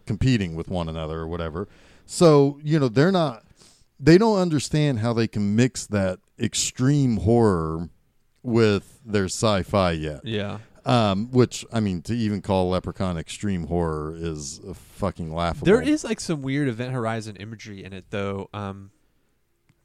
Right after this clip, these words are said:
Speaker 2: towards
Speaker 1: Uh,
Speaker 2: the end.
Speaker 1: okay, maybe.
Speaker 2: With, like, the fleshy room and the bodies hanging from the, 'cause I think it's the spider's lair.
Speaker 1: Uh, yeah, but okay. We're not even getting to the spider yet. Hold your, hold your goddamn
Speaker 2: All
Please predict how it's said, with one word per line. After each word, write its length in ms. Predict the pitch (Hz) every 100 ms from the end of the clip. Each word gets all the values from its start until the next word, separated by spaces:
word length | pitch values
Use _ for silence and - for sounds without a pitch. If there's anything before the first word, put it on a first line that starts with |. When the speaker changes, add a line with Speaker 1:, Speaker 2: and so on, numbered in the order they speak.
| _ -
Speaker 2:
towards 300 | 139 120 117
Speaker 1:
Uh, 40 |
Speaker 2:
the 60 | 110
end. 220 | 110 120 139
Speaker 1:
okay, 420 | 147 139 - 113
maybe. 380 | 104 95 82 78
Speaker 2:
With, 160 | 123
like, 140 | 131 -
the 80 |
fleshy 460 | - 131 117 - 123
room 420 | 127 127 127 135 _ -
and 100 | 107
the 40 |
bodies 420 | 98 107 107 113 -
hanging 340 | 120 113 117
from 280 | _ 120 107
the, 260 | 104 98 - -
'cause 100 | 120
I 80 | 120
think 240 | - 127
it's 240 | 117 -
the 240 | - 101 92
spider's 720 | - - _ 101 98 98 95
lair. 360 | 98 104 - 143
Speaker 1:
Uh, 20 |
yeah, 560 | 135 143 127 113 107
but 280 | 101 117 113
okay. 420 | 131 131 104 76 76 _ _ _ _ _ _ _
We're 300 | 139 196 311
not 160 | 415 359
even 160 | 180
getting 280 | 151 196 139
to 100 | 131
the 100 | 104
spider 420 | - 135 127 101
yet. 280 | 82 78 78 _ 113
Hold 300 | 127 208 269
your, 100 | 190
hold 220 | 180 339
your 80 | 311
goddamn 260 | 285 - 123
Speaker 2:
All 280 | 143 -